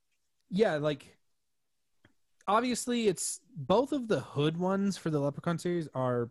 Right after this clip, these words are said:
problematic because of, like, the racial undertones and all that bullshit that they try to do.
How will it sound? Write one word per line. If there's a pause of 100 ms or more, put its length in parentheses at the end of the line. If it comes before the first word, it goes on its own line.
problematic
because
of,
like,
the
racial
undertones
and
all
that
bullshit
that
they
try
to
do.